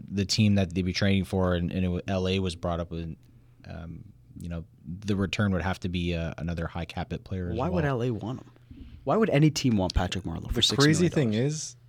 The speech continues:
Speaker 3: is that these rumors came out and they've been verified that, yes, Marleau's family wants to move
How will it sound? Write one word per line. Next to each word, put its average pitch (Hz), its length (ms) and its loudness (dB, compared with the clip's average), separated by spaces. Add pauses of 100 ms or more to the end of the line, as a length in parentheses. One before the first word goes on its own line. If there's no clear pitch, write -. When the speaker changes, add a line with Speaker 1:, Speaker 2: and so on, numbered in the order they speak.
(260)
Speaker 3:
is 117 140 -2
that 120 160 2
these 123 220 2
rumors 117 400 2
came 104 260 0
out 104 240 2 (340)
and 104 120 -2
they've 98 120 0
been 101 220 0
verified 90 680 -2
that, 92 140 -4
yes, 90 360 -4
Marleau's 90 360 -2
family 117 300 4
wants 110 300 2
to 117 80 -2
move 110 380 2